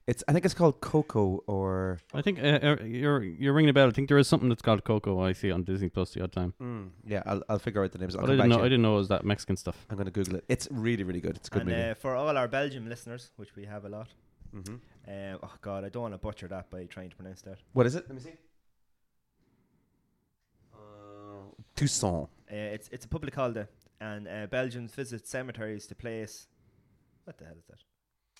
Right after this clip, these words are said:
Speaker 3: Chrysanthemums?
Speaker 1: Uh, chrysanthemums.
Speaker 3: Oh, that's a flower. On graves of deceased relatives on All Saints' Day,
Speaker 1: Mm.
Speaker 3: since All Souls' Day is not a holiday. And what I was saying to John earlier on, I found out that every Sunday is a bank holiday in Belgium.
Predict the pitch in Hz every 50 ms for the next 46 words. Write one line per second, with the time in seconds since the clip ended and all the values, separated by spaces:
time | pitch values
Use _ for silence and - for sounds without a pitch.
0 | _ _ _ _ _ _ _ _ _ _ _ 117 110 110 107 - 135 143 - -
1 | 180 180 190 - - - - - 127 127 - 139 139 135 - 127 104 95 92 -
2 | - - - - _ - 101 98 98 95 - - 98 - 95 85 110 113 120 110
3 | 104 98 - - - - - - 104 107 101 - 120 123 117 107 - 98 101 104
4 | - 139 127 117 - 123 117 110 101 104 90 92 - - 90 76 104 104 - -
5 | 104 104 104 104 - 87 85 85 85 _ _ _ _ _ _ _ - 113 110 107
6 | 98 - - 107 107 101 - - 113 110 107 101 - - 101 95 80 92 92 -
7 | 104 104 98 80 92 110 110 87 82 - _ _ _ _ _ _ - - - -
8 | - 117 117 - - 113 131 135 131 135 131 131 131 - - 160 143 120 - 151
9 | 139 127 131 131 120 120 135 139 117 113 127 - 143 131 127 127 127 127 123 113
10 | - 113 131 123 123 - 151 165 165 131 101 90 90 101 92 90 98 101 98 98
11 | 95 98 95 - - 98 107 107 104 101 - 123 120 123 123 165 160